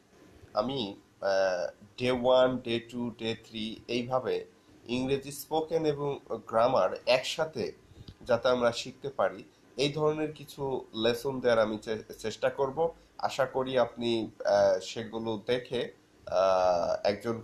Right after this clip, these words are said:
ফ্লুয়েন্ট স্পিকার হতে পারবেন অথবা আপনার ইংরেজি, আহ, ডেভেলপ করবে। চ-, চলুন আজকে ফার্স্ট ডে বলতে পারেন। তো এই ফার্স্ট ডেতে আমরা যে বিষয়গুলো শিখব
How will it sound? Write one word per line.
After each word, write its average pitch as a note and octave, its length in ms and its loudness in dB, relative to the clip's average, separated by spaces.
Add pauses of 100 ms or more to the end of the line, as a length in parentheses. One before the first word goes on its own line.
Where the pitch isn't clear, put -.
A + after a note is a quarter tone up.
ফ্লুয়েন্ট C3+ 380 0
স্পিকার A#2 480 0
হতে A#2 240 -4
পারবেন G#2 500 2
অথবা B2+ 500 2
আপনার A2+ 300 2 (140)
ইংরেজি, A2 600 -4 (520)
আহ, G2 560 6
ডেভেলপ A#2 380 2 (120)
করবে। E2+ 280 -6 (240)
চ-, G#2+ 260 2 (260)
চলুন D3+ 320 0
আজকে C#3+ 540 2 (160)
ফার্স্ট D3 360 2
ডে C#3+ 80 4
বলতে A#2 280 -2
পারেন। G2+ 300 -2 (600)
তো G#2+ 420 2 (260)
এই A2+ 120 -2 (120)
ফার্স্ট C3 260 2
ডেতে C#3 220 -2
আমরা C3 540 4 (520)
যে A#2 180 0
বিষয়গুলো C#3 500 -4
শিখব C3 580 -2